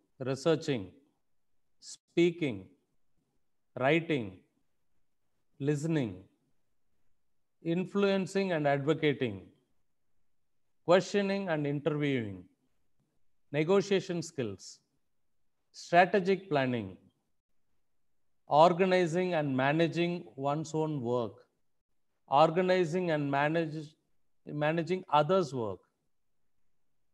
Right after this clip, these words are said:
evaluation, development and mentoring, developing relationship within the legal profession, networking and business development,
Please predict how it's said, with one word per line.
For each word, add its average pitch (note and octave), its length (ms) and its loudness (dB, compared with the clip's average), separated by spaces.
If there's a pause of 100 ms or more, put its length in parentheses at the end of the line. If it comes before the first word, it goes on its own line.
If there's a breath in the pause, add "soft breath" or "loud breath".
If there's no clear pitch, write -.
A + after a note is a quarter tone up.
(1040)
evaluation, E3 960 4
development D#3 680 -2
and B2 140 -6
mentoring, C3+ 540 -2 (680)
developing E3+ 460 0
relationship E3+ 720 -2 (100)
within F3 320 -2
the E3+ 100 0
legal D3 300 -2
profession, B2 600 -10 (1000)
networking G3 640 4
and D#3 160 -2
business C#3 380 0
development, B2 580 -2